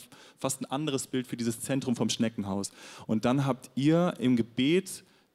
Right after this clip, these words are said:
geistlich gesehen halt diesen Pflock aus mir rausgezogen. Und das war ein, ein wahnsinnig wichtiger Moment, da weiterzugehen. Und ne, also habe ich sehr, sehr viel Freiheit in dem Moment erlangt.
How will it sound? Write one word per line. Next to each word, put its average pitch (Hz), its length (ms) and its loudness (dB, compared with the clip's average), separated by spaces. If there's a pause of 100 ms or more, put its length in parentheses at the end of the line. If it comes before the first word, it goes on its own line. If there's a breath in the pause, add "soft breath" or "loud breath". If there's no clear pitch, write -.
(200)
geistlich 139 440 0
gesehen 131 240 2
halt 120 140 0
diesen 110 160 0
Pflock - 320 0
aus 113 160 -2
mir 113 80 2
rausgezogen. 107 640 0
Und 104 180 0
das 117 220 -4
war 104 80 -2
ein, 113 320 0
ein 107 300 -4 (100)
wahnsinnig 123 640 -2
wichtiger 113 300 -4
Moment, 104 500 -4
da 107 220 -4
weiterzugehen. 104 580 -6
Und 101 160 -6
ne, 104 160 -4 (220)
also 107 200 -6
habe 110 120 -8
ich - 160 -14
sehr, 127 260 2
sehr 120 120 0
viel 110 160 -4
Freiheit 101 440 -8
in 104 80 -4
dem 104 80 -4
Moment 101 240 -6
erlangt. 104 420 -10